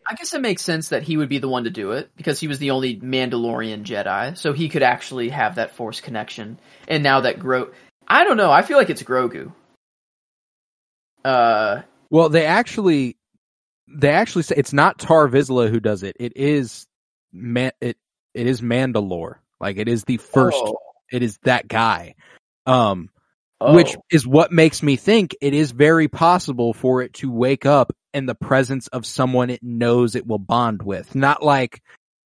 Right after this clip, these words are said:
Speaker 2: it's, it doesn't have to be some Force connection thing. It's like, "Oh shit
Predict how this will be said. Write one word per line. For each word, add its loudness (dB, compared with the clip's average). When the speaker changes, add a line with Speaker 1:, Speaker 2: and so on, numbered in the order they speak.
Speaker 2:
it's, 2
it 2
doesn't 4
have 0
to -6
be 4
some 2
Force 4
connection 0
thing. -2
It's -6
like, -2
"Oh 4
shit -2